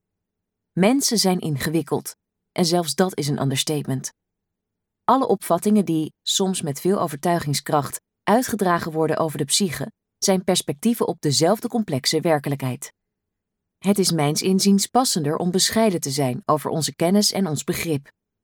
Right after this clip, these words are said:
We kunnen beter accepteren dat niet begrijpen altijd onderdeel van onze wereld en ons mensbeeld zal zijn.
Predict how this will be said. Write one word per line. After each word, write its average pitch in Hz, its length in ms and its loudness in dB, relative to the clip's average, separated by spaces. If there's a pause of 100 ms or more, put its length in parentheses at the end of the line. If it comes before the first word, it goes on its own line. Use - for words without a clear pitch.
(360)
We 202 160 0
kunnen 226 240 4
beter 226 320 2
accepteren 180 640 2
dat 143 180 -2
niet 190 300 4
begrijpen 147 640 -2
altijd 247 440 0
onderdeel 165 440 2
van 165 200 -4
onze 147 240 -2
wereld 151 460 0
en 202 180 0
ons 143 180 -2
mensbeeld 180 540 2
zal 156 160 0
zijn. 135 340 -2